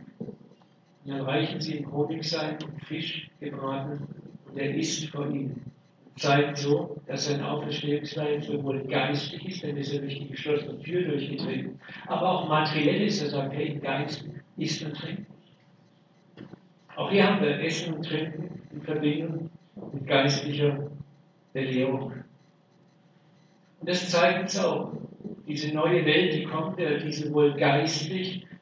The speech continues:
als auch materiell ist, dass das Materielle nicht schlecht ist. Das Christentum hat von Anfang an das Problem gehabt, dass es den griechischen Dualismus, den platonischen Dualismus anheimgefallen ist,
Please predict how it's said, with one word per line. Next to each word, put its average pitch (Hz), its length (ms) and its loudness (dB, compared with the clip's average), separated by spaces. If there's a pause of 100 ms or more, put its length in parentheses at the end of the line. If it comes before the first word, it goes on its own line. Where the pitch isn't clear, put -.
als 208 500 8
auch - 420 0 (140)
materiell 151 580 -2
ist, - 260 -8 (320)
dass 143 160 -2
das 143 220 -2
Materielle 151 760 2 (400)
nicht - 200 -10
schlecht - 360 -4 (120)
ist. - 220 -10 (1900)
Das 147 160 -2
Christentum 202 600 4
hat 175 380 0 (800)
von - 180 -2
Anfang 175 340 -2
an 160 380 -2
das 139 180 -4
Problem 143 440 2
gehabt, 151 260 2
dass - 120 -2
es - 140 -6
den 143 220 -6
griechischen 147 580 -4
Dualismus, 135 640 0
den 143 160 -6
platonischen 147 680 -4
Dualismus 139 600 -2
anheimgefallen 135 880 -4
ist, - 200 -14